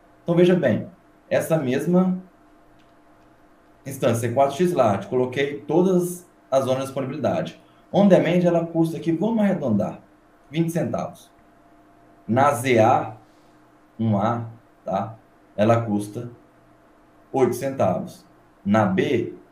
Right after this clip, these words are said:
ela custa sete. Na C, ela custa oito também, mas vamos, né? Oito vírgula oito, sete vírgula oito,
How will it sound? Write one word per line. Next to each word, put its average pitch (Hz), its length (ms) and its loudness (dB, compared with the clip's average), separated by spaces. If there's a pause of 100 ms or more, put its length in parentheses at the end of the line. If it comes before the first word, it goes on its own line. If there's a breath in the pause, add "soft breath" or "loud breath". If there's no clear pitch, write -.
(140)
ela 98 180 -2
custa 104 360 -8
sete. - 680 0 (420)
Na 95 180 -2
C, 131 520 -4 (680)
ela 92 300 -2
custa 104 380 -6
oito 120 320 4
também, 117 320 -2
mas 101 160 -2
vamos, 151 320 -6
né? 117 300 -2 (240)
Oito 151 300 -2
vírgula 120 320 0
oito, 180 760 0 (120)
sete 117 380 -4
vírgula 104 360 -2
oito, 160 680 0